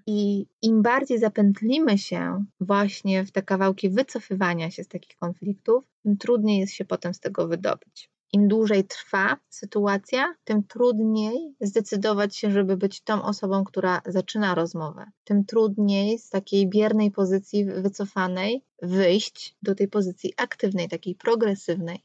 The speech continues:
I okopujemy się dalej w tych swoich obronach, w swoich kawałkach, a tak naprawdę w związku zaczyna się coraz więcej samotności i obojętności. Zaczyna się kryzys. Dlatego,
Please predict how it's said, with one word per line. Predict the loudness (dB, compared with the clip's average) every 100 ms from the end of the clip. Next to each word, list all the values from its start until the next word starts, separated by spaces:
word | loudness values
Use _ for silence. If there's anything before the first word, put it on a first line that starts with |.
| -10
I | -8 -4
okopujemy | -4 0 -2 2 2 4 2 2
się | 0 0
dalej | 2 2 2 -2
w |
tych | -6 -8
swoich | -2 0 2 0 -6 -4
obronach, | -2 2 2 2 -2 -6
w |
swoich | -2 -2 -2 -2
kawałkach, | -2 2 0 0 -6 -6
a |
tak | -6 -4
naprawdę | -2 -2 -2 0 -2 -2
w | -2
związku | 0 0 0
zaczyna | -2 0 0 -2
się | -2
coraz | 0 2 2
więcej | 0 0 -4
samotności | -2 -4 -4 -2 -2 -2 -6 -4 -4
i | 0
obojętności. | 0 2 2 2 -2 -6 -8 -8 -6 -6 -6 _
Zaczyna | -8 -4 -4
się | -2 -4
kryzys. | 0 2 2 0 -6 _ -4
Dlatego, | -4 -2 0 0 0 -2